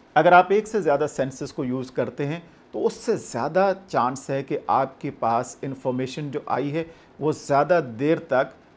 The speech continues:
प्रोलॉन्ग टाइम तक आप उसको याद रख पाते हैं। जैसे आप किताब पढ़ रहे हैं, देख रहे हैं, देखने की सेंस इस्तेमाल कर रहे हैं, उसके साथ साथ आप उसको बोल के सुना रहे हैं,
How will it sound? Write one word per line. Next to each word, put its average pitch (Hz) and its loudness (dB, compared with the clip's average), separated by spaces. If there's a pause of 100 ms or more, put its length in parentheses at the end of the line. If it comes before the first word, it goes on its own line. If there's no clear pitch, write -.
प्रोलॉन्ग 185 2
टाइम 117 0
तक 117 -6
आप 95 0
उसको 127 -6
याद 117 -2
रख 110 -10 (100)
पाते - -10
हैं। - -20 (460)
जैसे 160 0 (600)
आप 131 6
किताब 143 4
पढ़ 135 6
रहे 143 2
हैं, 139 -4 (280)
देख 147 4
रहे 123 -6
हैं, 98 -14 (320)
देखने 170 0
की 220 -4
सेंस - -4
इस्तेमाल 135 0
कर 117 -6
रहे 92 -12
हैं, 87 -16 (480)
उसके 190 2
साथ 170 8
साथ 165 4
आप 156 6
उसको 190 0 (280)
बोल 202 10
के 135 2
सुना 156 6
रहे 123 4
हैं, - -8